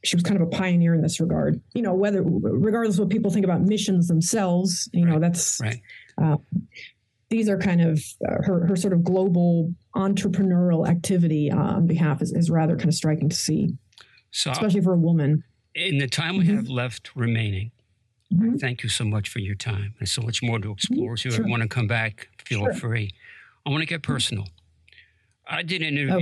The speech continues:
Speaker 1: Okay.
Speaker 2: about Josephine Baker. Fascinating woman.
Speaker 1: Mm-hmm.
Speaker 2: She
Speaker 1: Mm-hmm.
Speaker 2: is buried in honor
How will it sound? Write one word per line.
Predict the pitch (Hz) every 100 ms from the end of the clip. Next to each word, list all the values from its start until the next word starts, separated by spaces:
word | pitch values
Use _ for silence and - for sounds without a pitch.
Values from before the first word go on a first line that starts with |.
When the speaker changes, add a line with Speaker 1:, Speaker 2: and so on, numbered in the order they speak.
| 180
Speaker 1:
Okay. | 240 247 -
Speaker 2:
about | 120 120 -
Josephine | 127 117 123 117 113
Baker. | 110 107 98 107 98 _ _ _ _ _ _ _ _ _ _
Fascinating | - 139 135 - 120 110 107
woman. | 104 190
Speaker 1:
Mm-hmm. | 254 240 _ _ _ _ _ _ _ - - - _ _
Speaker 2:
She | - - 175 240
Speaker 1:
Mm-hmm. |
Speaker 2:
is | 131
buried | 104 107 131 139 147 139
in | 131 -
honor | 127 117 110 104